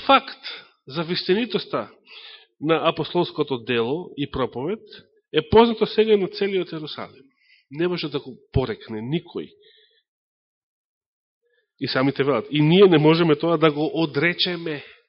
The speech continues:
Замислите, како е можно ова? Како е можно Лука да го, да го знаел ова? Што се советувале водачите во Синедрионот? На з-, седница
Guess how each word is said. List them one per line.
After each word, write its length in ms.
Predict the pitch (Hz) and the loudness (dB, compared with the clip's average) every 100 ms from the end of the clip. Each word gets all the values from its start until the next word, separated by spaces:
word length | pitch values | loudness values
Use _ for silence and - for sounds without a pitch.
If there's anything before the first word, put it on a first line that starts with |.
| _ _ | _ _
Замислите, 460 | 135 190 - 131 - - - - _ _ _ _ _ - - - - - - _ _ _ _ _ - - _ _ _ _ _ _ _ - | -4 -2 -2 -4 -6 -20 -20 -20 _ _ _ _ _ -20 -20 -20 -20 -20 -20 _ _ _ _ _ -20 -20 _ _ _ _ _ _ _ -10
како 260 | 247 - | -10 -6
е 40 | 277 | 0
можно 360 | 208 190 160 | 2 2 2
ова? 460 | 151 143 135 113 104 - _ _ _ _ _ - - _ _ | 2 2 2 -2 -10 -14 _ _ _ _ _ -20 -20 _ _
Како 180 | 226 220 | -10 -6
е 40 | |
можно 320 | 240 233 202 175 | -2 -2 0 0
Лука 340 | 156 196 202 | 0 -2 -2
да 120 | 151 | -4
го, 300 | 139 139 - 139 | -4 -6 -8 -8
да 140 | 139 | -8
го 120 | 123 | -6
знаел 460 | 113 120 143 131 110 131 | -8 -4 -2 -2 -2 0
ова? 300 | 139 117 - | 0 0 -6
Што 160 | - | -8
се 120 | 185 185 | -8 -8
советувале 840 | 156 127 123 - 165 170 185 214 - _ _ _ _ - | -8 -10 -10 -12 -10 -8 -10 -12 -20 _ _ _ _ -16
водачите 840 | 123 131 147 151 156 - 127 - _ _ _ 117 | -12 -4 -2 -4 -8 -6 -6 -6 _ _ _ -20
во 240 | 117 131 | -12 -10
Синедрионот? 800 | - 131 117 107 107 101 - - - - - - - _ _ _ 123 | -8 -10 -12 -6 -4 -4 -10 -18 -20 -18 -18 -20 -20 _ _ _ -12
На 260 | 127 123 | -8 -6
з-, 160 | 120 - - - - | -8 -10 -16 -10 -4
седница 520 | 135 131 120 120 | -4 -6 -8 -10